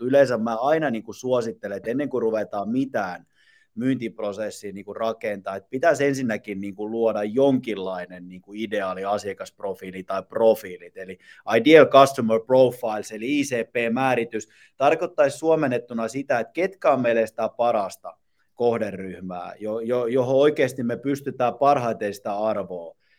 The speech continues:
tuottamaan, ja sitten miettiä suhteessa heihin se myyntiprosessi. Eli kyllä mun mielestä niitä prosessejakin kannattaa niinku mallintaa aina vähän kohderyhmän mukaisesti.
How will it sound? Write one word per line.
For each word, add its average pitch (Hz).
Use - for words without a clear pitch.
tuottamaan, 101
ja 107
sitten 156
miettiä 175
suhteessa 127
heihin 127
se 113
myyntiprosessi. 101
Eli 101
kyllä 120
mun 139
mielestä 127
niitä 127
prosessejakin 139
kannattaa 127
niinku 117
mallintaa 113
aina 110
vähän 113
kohderyhmän 92
mukaisesti. 101